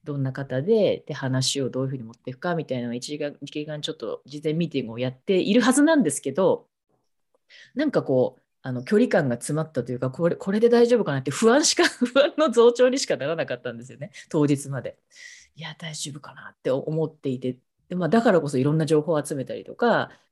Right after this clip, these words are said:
そのプロジェクトについて知ったりとかっていうのをするんですけど、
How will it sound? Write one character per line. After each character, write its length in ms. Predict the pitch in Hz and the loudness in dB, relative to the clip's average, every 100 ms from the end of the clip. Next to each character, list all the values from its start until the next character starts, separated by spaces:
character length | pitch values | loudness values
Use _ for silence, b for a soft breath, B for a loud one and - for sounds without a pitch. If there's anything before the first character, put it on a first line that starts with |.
| _ | _
そ 100 | 131 | -6
の 160 | 131 | -4
プ 160 | 131 139 | -4 -2
ロ 60 | |
ジ 100 | 135 | -2
ェ 20 | 131 | -2
ク 80 | |
ト 80 | - | -6
に 100 | 123 | -10
つ 100 | - | -8
い 40 | 135 | -6
て 60 | |
知 160 | 123 - | -4 -4
っ 40 | |
た 80 | 160 | -2
り 80 | 143 | -2
と 100 | 120 | -2
か 80 | 131 | -4
っ 120 | 127 | -4
て 100 | 139 | -4
い 80 | 131 | -4
う 20 | |
の 80 | 120 | -4
を 40 | |
す 120 | 117 151 | -6 -4
る 120 | 180 | -2
ん 20 | |
で 80 | 131 | -4
す 100 | - | -6
け 120 | 165 | -4
ど、 280 | 156 131 | 0 -2